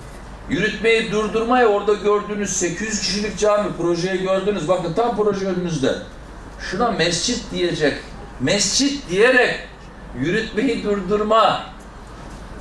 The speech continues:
mahkemesini açan akıl kötü niyetli akıldır. Size bir şey daha söyleyeyim. Yine Beylikdüzü'ndeyken müftülük binası yaptık. Çok şık. Yine Beylikdüzü Belediye Başkanımız şahit.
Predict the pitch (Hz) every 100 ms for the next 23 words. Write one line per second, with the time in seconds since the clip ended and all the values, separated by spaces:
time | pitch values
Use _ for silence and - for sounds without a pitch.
0 | - - - - - - - 120 180 180
1 | 190 190 202 - 226 180 175 165 170 -
2 | - 254 269 - - - - 127 180 175
3 | 165 135 - 117 98 - 95 - - -
4 | - - - - - - - - 247 185
5 | 185 247 247 269 240 180 120 90 90 -
6 | - - - - - - - - - 147
7 | 226 233 190 202 233 - 208 190 208 208
8 | 233 226 220 208 190 190 185 202 208 -
9 | 175 160 147 - 104 - - - - -
10 | - - - - - - - - - 190
11 | 185 - - - - - - - 139 131
12 | 139 147 147 - 139 131 135 135 135 131
13 | 123 - 120 120 143 143 - 107 98